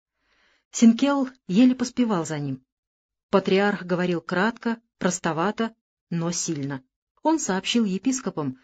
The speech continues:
что намеревается созвать новый собор, знакомил их с вопросами, о которых пойдёт речь, интересовался их мнением, желал доброго здоровья,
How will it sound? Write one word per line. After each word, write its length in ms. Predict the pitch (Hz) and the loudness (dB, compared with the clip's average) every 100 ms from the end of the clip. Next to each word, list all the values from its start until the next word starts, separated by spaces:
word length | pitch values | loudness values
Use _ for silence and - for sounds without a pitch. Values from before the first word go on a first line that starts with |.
| _ | _
что 180 | - 240 | 2 6
намеревается 680 | 240 247 269 285 262 - | 6 6 4 2 -2 -4
созвать 520 | 226 220 202 233 254 196 | -4 -2 0 0 0 0
новый 260 | 233 233 | 0 0
собор, 480 | 226 220 175 139 - _ _ _ _ _ | 0 -2 -2 -6 -8 _ _ _ _ _
знакомил 500 | 165 247 269 330 285 | 2 4 4 2 2
их 80 | 262 | -2
с 80 | - | -4
вопросами, 600 | 160 170 240 247 226 214 | -2 0 0 2 -2 -2
о 100 | 190 | -4
которых 360 | 190 202 208 - | -2 0 -2 0
пойдёт 360 | 196 190 190 202 | -2 2 2 2
речь, 300 | 185 - - _ _ - | 0 -2 -10 _ _ 2
интересовался 720 | 233 262 269 311 339 330 160 | 2 2 0 2 2 0 -4
их 160 | - | -4
мнением, 560 | 160 160 208 214 196 196 _ | -4 0 2 2 0 -4 _
желал 380 | 165 190 190 185 | 0 4 6 4
доброго 380 | 185 185 170 165 | 2 2 2 0
здоровья, 580 | 151 151 240 220 214 | -2 0 0 2 0